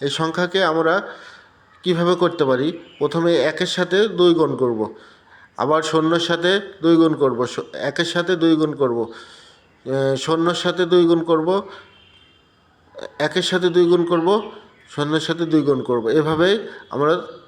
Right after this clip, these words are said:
গুণ করতে পারি। এবার প্রথমেই আমাদের উপরের সংখ্যাকে জিরো ধরব, জিরো থেকে এভাবে নিচে নামবো, যে জিরো, তারপরে এক, তারপরে দুই, তারপরে তিন, তারপরে চার,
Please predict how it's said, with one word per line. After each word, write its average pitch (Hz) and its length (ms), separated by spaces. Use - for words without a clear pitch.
গুণ 185 200
করতে 170 280
পারি। 113 280
এবার 156 260
প্রথমেই 185 500
আমাদের 180 360
উপরের 180 300
সংখ্যাকে 180 520
জিরো 180 240
ধরব, 160 580
জিরো 170 260
থেকে 170 280
এভাবে 160 460
নিচে 165 280
নামবো, 120 280
যে 117 300
জিরো, 156 380
তারপরে 143 400
এক, 165 460
তারপরে 151 380
দুই, 160 340
তারপরে 151 480
তিন, 156 340
তারপরে 147 420
চার, 151 320